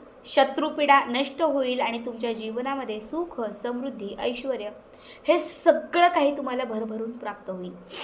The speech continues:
बघा, <clears throat> कालभैरवनाथांचं नाव तुम्ही ऐकलं असेल, पण आपल्यापैकी बरेच लोक असे आहेत की ज्यांनी हे मंदिरच कुठं पाहिलं नसेल किंवा या दैवतांची मूर्तीच कुठे पाहिली नसेल.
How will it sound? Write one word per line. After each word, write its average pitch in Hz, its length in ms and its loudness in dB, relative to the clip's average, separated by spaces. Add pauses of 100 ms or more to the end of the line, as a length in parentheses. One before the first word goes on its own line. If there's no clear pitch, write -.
(200)
बघा, 294 240 10 (280)
<clears throat> 330 60 2 (880)
कालभैरवनाथांचं 277 1080 8
नाव 247 260 2
तुम्ही 262 260 0
ऐकलं 233 200 -2
असेल, 220 240 -4
पण 240 80 -8
आपल्यापैकी 247 420 -4
बरेच 240 360 0
लोक 285 180 4
असे 269 180 0
आहेत 247 120 0 (100)
की 269 100 -2
ज्यांनी 254 360 2 (340)
हे 285 80 10
मंदिरच 277 640 4
कुठं 320 200 4
पाहिलं 254 400 4
नसेल 269 260 4 (260)
किंवा 294 180 10
या 302 100 8
दैवतांची 285 560 8
मूर्तीच 311 440 -2
कुठे 320 200 -2
पाहिली 226 260 -4
नसेल. 190 320 -4